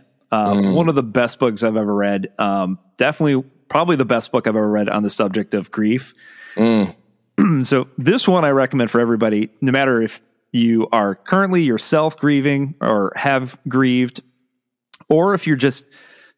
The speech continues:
Speaker 1: somebody in the, in the orbit of someone who's grieving and trying to figure out how best to support them, 'cause we do a horrible job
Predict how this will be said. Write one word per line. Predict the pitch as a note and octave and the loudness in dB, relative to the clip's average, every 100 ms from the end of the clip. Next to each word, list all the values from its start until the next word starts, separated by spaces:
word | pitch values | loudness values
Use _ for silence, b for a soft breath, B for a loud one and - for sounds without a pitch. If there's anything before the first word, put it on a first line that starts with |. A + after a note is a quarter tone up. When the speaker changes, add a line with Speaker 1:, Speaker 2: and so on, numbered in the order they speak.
| _ | _
Speaker 1:
somebody | - E3 D#3+ D3+ | -2 0 2 2
in | C3+ B2 | 2 0
the, | G2+ G2+ A#2+ | 0 -2 -2
in | A2 | 0
the | G#2 | 2
orbit | C#3+ D3 A#2 - A#2 | 2 2 0 -2 -2
of | G#2+ | 0
someone | B2 A2+ A2 | 0 0 0
who's | G#2+ | -2
grieving | - A2 G#2+ G#2 G2+ G2 A2 | -2 -2 -2 -2 -4 -6 -4
and | G2+ F#2+ | -4 -2
trying | C#3 C#3 | -2 -2
to | |
figure | C#3 A#2 G#2+ | 0 0 0
out | |
how | A2 | 0
best | G#2 G#2+ - | 0 -2 -2
to | G2+ | -4
support | G#2+ - A2 G#2 | -4 -2 -2 0
them, | F#2+ F2 | -4 -4
'cause | A2 | -4
we | B2 | -4
do | D#3 G3 | 0 2
a | B2+ | 0
horrible | - - E3 C3+ B2+ A2+ | -2 -2 0 0 -2 -2
job | G#2+ G2 F2+ F2 | -2 -2 -2 -6